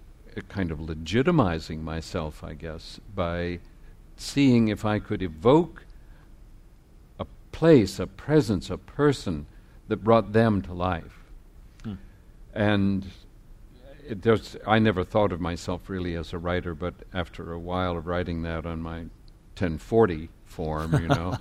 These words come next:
Speaker 2: <laughs>
Speaker 1: I, I realized that that's, you know, in-, inevitably that's what
Speaker 2: Yeah.
Speaker 1: I was. But I did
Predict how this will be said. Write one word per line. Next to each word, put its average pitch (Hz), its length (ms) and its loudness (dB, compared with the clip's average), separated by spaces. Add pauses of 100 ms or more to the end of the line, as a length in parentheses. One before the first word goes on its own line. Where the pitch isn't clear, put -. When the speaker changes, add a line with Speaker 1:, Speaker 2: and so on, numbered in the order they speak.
(220)
Speaker 2:
<laughs> - 240 -12
Speaker 1:
I, 92 260 2
I 101 160 -4
realized 98 500 4
that 104 160 0
that's, 107 380 2
you 101 180 -6
know, 92 280 0
in-, 87 100 -6
inevitably 90 720 -2
that's 90 260 -6
what 85 140 -4
Speaker 2:
Yeah. 82 80 -2
Speaker 1:
I 80 60 -4
was. 90 520 -2 (560)
But 123 220 6 (1300)
I 120 100 4
did 151 400 4